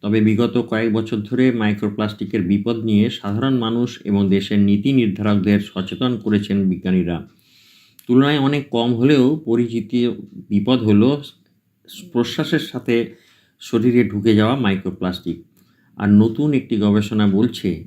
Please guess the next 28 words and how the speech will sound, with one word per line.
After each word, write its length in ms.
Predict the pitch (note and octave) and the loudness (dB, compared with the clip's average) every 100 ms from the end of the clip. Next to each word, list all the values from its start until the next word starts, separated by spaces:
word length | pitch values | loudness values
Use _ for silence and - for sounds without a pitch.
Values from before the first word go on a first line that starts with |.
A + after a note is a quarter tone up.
| - | -4
এই 180 | G#2+ A2+ | 0 0
তালিকায় 540 | G#2+ G2+ G2+ A#2 A#2 A2+ | 0 0 2 0 -2 -2
চারটি 360 | A2+ - - | -6 -6 -6
মেট্রোর 420 | C3+ A2+ G#2 G#2+ G#2 | -4 -4 -4 0 2
মধ্যে 400 | G2 F#2+ A#2+ A2 | 2 -2 -4 -4
শীর্ষে 400 | G#2+ G2+ - G2 | -2 -2 -2 0
রয়েছে 340 | G2 G2 C3 | 0 0 0
রাজ্যের 400 | G2+ F#2 F#2+ F#2+ | 0 0 0 2
রাজধানী। 520 | F#2+ F#2+ - E2+ D#2+ - _ _ _ _ _ - | 2 0 -4 -6 -6 -12 _ _ _ _ _ -2
প্রতিদিন 600 | C3+ C3+ D#3 D3 D#3+ D#3 | 0 2 2 2 0 -2
প্রচুর 420 | D3 D3 F3+ E3 | -4 2 2 2
মাইক্রোপ্লাস্টিক 840 | B2 A2+ A2 A2 G#2+ G#2+ C3+ C3 | 0 -2 -4 -4 -4 -4 -6 -6
শ্বাসযন্ত্রে 680 | - G2+ G2 G#2+ G#2 A2+ A2+ | -2 -2 0 2 2 2 0
প্রবেশের 460 | A2 G2+ G2+ G#2 F#2+ - _ | 0 -2 0 -2 -4 -8 _
ফলে 260 | A2 A#2 B2+ | -2 0 0
তিলে 340 | - B2+ D3+ | 0 0 0
তিলে 320 | - A2+ B2 | 0 0 2
আয়ু 220 | A2+ G#2 G#2 G#2 | 2 2 0 -2
ক্ষয় 200 | G2+ G2+ | -2 2
হচ্ছে 380 | G#2 G#2 - C3 | 0 0 -2 -2
তিলোত্তমার 560 | G#2+ G2 G2 G2 A2 | 0 -2 -2 -2 -2
বাসিন্দাদের। 640 | A2 F#2 G2 F#2+ F2 E2+ E2+ - _ _ _ _ _ _ - | -2 -2 2 2 2 0 -2 -10 _ _ _ _ _ _ -2
এই 120 | C3 | 0
তালিকায় 500 | C3 C3 C3+ C3+ D3+ | 2 2 2 2 0
কলকাতার 520 | D#3 A2+ A2 B2+ - C3 | 0 -2 -2 -4 -4 -2
নিচে 300 | A2+ G#2+ G#2 | -4 0 2
রয়েছে 420 | G#2 G2+ G#2 G2+ | 2 2 0 2
নয়াদিল্লি, 760 | F#2+ F#2+ F#2 G2+ G#2+ B2+ - | 2 2 4 4 4 2 0